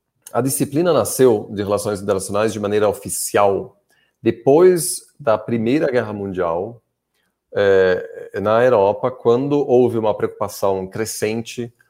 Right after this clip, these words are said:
sobre como evitar futuros conflitos, né? O que que, o que que poderia ser feito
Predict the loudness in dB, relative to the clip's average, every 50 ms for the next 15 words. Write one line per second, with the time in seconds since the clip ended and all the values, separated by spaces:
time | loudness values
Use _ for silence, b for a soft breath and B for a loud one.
0 | _ _ _ -2 0 2 4 4 2 2 4 2 2 4 4 4 4 4 2 2
1 | 2 2 0 0 0 0 2 2 2 0 -2 -6 -6 -2 -2 -2 -2 -2 -2 -4
2 | -8 -6 -2 -2 -2 -2 -2 -6 -10 -12 -12 -16 -20 _ _ _ _ -2 0 0
3 | 0 -2 -6 -12 -16 -18 -12 -8 -8 -8 -8 -10 _ _ _ _ _ _ _ _
4 | _ _ _ -14 -14 -6 0 0 0 4 4 2 2 2 0 -2 -2 2 4 4
5 | 4 4 0 -2 -8 -14 -14 -14